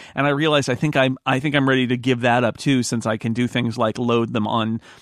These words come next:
via Plex onto the Plex app on my, on my iPad and just forget the,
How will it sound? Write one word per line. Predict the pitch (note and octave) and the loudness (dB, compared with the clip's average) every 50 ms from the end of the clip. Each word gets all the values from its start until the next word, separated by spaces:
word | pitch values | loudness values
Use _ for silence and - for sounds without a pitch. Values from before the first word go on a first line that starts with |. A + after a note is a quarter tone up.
| _ - | _ -6
via | B2 B2+ A2+ G#2+ F#2+ | -2 0 0 0 -2
Plex | - - - - C#3 C3 G#2 - - - - - - | -4 -6 -2 0 0 0 0 -2 -6 -8 -8 -6 -4
onto | B2+ A#2 A2+ A#2 A2 | -2 -2 -2 -2 -4
the | G2 - | -8 -8
Plex | - - D3+ C#3+ - - - | -4 -2 -2 -2 -2 -2 -4
app | B2 G2+ F2+ D2+ - - | -2 -2 -2 -2 -4 -4
on | - G#2+ G2+ F#2+ | -4 -4 -2 -2
my, | F#2+ F2+ E2+ F2 F#2 - - _ - | -2 -2 -2 -2 -4 -6 -8 _ -6
on | A#2+ G#2+ | -4 -2
my | G2+ G2 F#2 F2+ G2 | -2 -2 -2 -2 -2
iPad | F#2+ A#2 A2+ F#2+ F2+ F2+ F2 - | -2 -4 -4 -4 -4 -6 -6 -6
and | - A2+ | -8 -6
just | G#2 G#2+ G#2+ G2 F#2+ - - - - - - | -4 -4 -4 -4 -4 -6 -10 -16 -20 -20 -20
forget | - - - B2+ B2 A#2 G2+ A#2 A#2 A2+ A2 - - | -18 -12 -8 -6 -6 -4 -2 -2 0 0 0 -2 -4
the, | C3 A2+ A#2+ G#2+ G#2+ G2+ F#2 - | -6 -4 -2 0 0 0 -2 -4